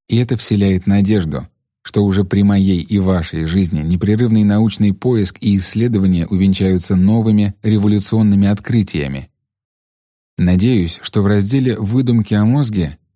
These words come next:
мне удалось развенчать несколько самых расхожих мифов, которыми обросла неврология.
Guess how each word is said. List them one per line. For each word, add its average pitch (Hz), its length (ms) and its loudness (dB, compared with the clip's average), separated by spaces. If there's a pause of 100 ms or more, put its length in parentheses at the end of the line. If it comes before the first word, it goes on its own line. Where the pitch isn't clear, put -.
(160)
мне 127 160 2
удалось 120 340 0
развенчать 110 520 0
несколько 110 460 -2
самых 107 340 0
расхожих 98 640 -2
мифов, 101 440 0
которыми 87 440 0
обросла 90 540 -2
неврология. 90 760 -2